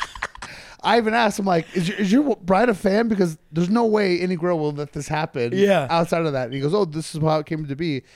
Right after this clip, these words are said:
Speaker 1: And she, ac-, you know, she ended up loving it, and it turned out great. And so, yeah, the guy was all geeked out. And going back to what we were talking about originally, uh, when we first started this interview, I was like, "Yeah, so what was, like, you know, what made you wanna do this? Like, why me too?" And he goes, "Oh, man, I've been a big fan of yours since Lucha Underground. And, like,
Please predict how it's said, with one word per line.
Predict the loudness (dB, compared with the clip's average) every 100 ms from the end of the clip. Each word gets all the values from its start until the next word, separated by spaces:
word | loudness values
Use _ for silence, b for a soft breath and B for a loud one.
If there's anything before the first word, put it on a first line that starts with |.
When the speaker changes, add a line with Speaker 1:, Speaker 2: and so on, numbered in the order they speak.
| b
Speaker 1:
And | -10 -4
she, | -2
ac-, | 0 -2
you | -6
know, | -8
she | -6 -6
ended | -4
up | -4
loving | -4 -4 -6
it, | -8
and | -8 -10 -12 -16 b b b
it | -8
turned | -4 -2
out | -4 -4
great. | -6 -6
And | -8
so, | -10 -8 -8 b b -6
yeah, | -4
the | -2
guy | -2 0
was | -2
all | -6
geeked | -8 -6
out. | -6 -6
And | -4
going | -4 -4
back | -6 -8
to | -12
what | -12 -12 -10
we | -8
were |
talking | -6 -8 -8
about | -8
originally, | -6 -6 -8 -10 -8
uh, | -8 -10
when | -12 -14 _
we | -14
first | -12 -10
started | -6 -6 -10
this | -16 -14
interview, | -12 -10 -10 -12 b b -4
I | -2
was | 0
like, | 0
"Yeah, | -2
so | 0
what | 2 2
was, | 0 -2 -12 -20 b b
like, | -4 -4 _ _
you | -10
know, | -8
what | -6 -6
made | -4 -4
you |
wanna | -4 0
do |
this? | -2 -2
Like, | -4
why | -4 -4
me | -6
too?" | -8 -10
And | -8
he |
goes, | -8
"Oh, | -4 -4
man, | -4 -8
I've | -10
been | -10
a |
big | -6 -4
fan | -4 -2
of |
yours | -2 -4
since | -6
Lucha | -6 -4
Underground. | -4 -2 -2 -2
And, | -2
like, | -2 -4